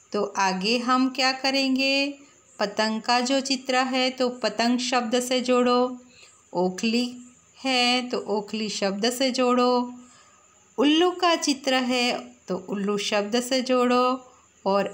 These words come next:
अंगूर का चित्र है उसको अंगूर शब्द से जोड़ना है। लास्ट, ये कौन सा चित्र दिखाई दे रहा है? तो पहला चित्र है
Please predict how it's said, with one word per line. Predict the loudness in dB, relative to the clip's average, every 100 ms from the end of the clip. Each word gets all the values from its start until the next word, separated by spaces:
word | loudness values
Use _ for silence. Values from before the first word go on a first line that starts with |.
| -4
अंगूर | 0 0 2 0 0
का | 0 0
चित्र | 0 -6 -6 -4
है | -2 -2 -2 0 -2
उसको | -4 -10 -6 -2 -2
अंगूर | -2 -4 0 0 0
शब्द | 0 -2 0 -2 -2
से | -2 0 2 0 -4 -20 _ _ _ _ -10
जोड़ना | -4 0 2 2 0 0 -2 -4 -12 -8
है। | -4 -4 -6 -16 _ _ _ _ _ _ _ _ _ _ _ _ _ _ _ _ _ _ _ _ _ _ _ _ _ _ _ -20 -20 _ _ _ _ _ -4
लास्ट, | 0 2 4 4 2 0 -4 -8 -14 _ _ _ _ _ -6
ये | -2 -2
कौन | -2 -2 0
सा | 0 0
चित्र | 0 -4 -2 -2
दिखाई | -2 -2 0 0 2
दे | 2
रहा | 2 2 2 0
है? | 0 0 0 -2 -4 -12 _ _ _ _
तो | -10
पहला | -6 -4 -2 0 0
चित्र | -4 -10 -8 -6
है | -4 -4 -2 0 2 0 -2